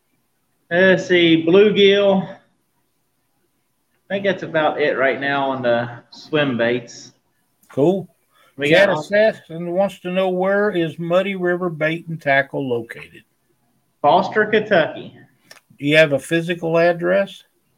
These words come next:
Speaker 1: Eleven seven eighty West Mary Ingalls Highway, Foster, Kentucky.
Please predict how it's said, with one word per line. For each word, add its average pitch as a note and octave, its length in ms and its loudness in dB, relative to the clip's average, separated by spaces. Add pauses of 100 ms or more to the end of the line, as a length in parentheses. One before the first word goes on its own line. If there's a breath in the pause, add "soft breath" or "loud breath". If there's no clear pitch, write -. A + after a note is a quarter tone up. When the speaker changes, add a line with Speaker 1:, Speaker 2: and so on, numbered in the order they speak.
(280)
Speaker 1:
Eleven F3+ 480 2
seven G3 480 0
eighty G3 520 0 (240)
West E3 400 0
Mary E3+ 420 2
Ingalls F3 340 -4
Highway, D#3+ 560 -2
Foster, D3+ 360 -6
Kentucky. - 540 -6